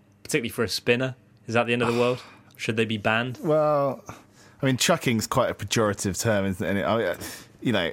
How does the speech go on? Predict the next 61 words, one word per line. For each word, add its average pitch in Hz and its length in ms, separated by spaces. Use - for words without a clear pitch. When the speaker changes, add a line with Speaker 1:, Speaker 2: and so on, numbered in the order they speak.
Speaker 1:
So - 120
the 110 100
language 113 640
Speaker 2:
I - 40
mean, - 100
Speaker 1:
here 139 100
Speaker 2:
the - 20
Speaker 1:
is 143 60
Speaker 2:
la-, 135 120
Speaker 1:
the 131 60
Speaker 2:
yeah, 120 100
Speaker 1:
real 92 120
Speaker 2:
that, 104 80
Speaker 1:
issue. - 220
Speaker 2:
yeah, 98 220
the, 92 120
well, 131 140
the 117 80
language 123 360
is 110 120
an 110 60
issue, 101 180
isn't 101 140
it, 87 80
from 101 80
the 95 40
start? 95 360
'Cause 98 100
it's 95 100
not, 104 160
it's 101 120
not 90 120
particularly 95 280
useful. 101 520
Uh, 120 600
no, 143 140
I, 120 380
I - 20
don't 135 140
think 123 120
it 120 80
is. 110 400
It's 123 260
quite 117 220
literally 117 400
not 104 260
black - 240
and 110 80
white, 104 180
is 92 100
it? 69 100
It's, 73 260
it's, - 320
it 110 140
is 92 220
degrees 104 560
we're 92 60
talking 92 280
about 82 120
here. 85 180
So 90 340